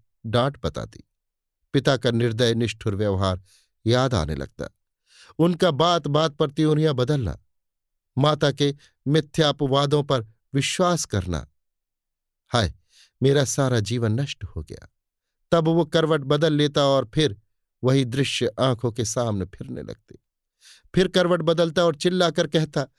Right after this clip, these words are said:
"इस जीवन का अंत क्यों नहीं हो जाता?" इस भांति पड़े पड़े उसे कई दिन हो गए।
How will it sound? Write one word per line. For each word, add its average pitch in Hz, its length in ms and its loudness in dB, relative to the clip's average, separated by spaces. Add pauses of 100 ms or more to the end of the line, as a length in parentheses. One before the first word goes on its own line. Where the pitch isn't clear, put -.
(300)
"इस 165 140 2
जीवन 185 380 2
का 170 200 2 (340)
अंत 214 280 2
क्यों 175 200 2
नहीं 147 240 2
हो 120 140 0
जाता?" - 460 -6 (760)
इस 156 160 2
भांति 156 360 2
पड़े 151 260 2
पड़े 143 220 2
उसे 135 200 0
कई 139 240 0
दिन 147 180 0
हो 92 160 -2
गए। - 180 -10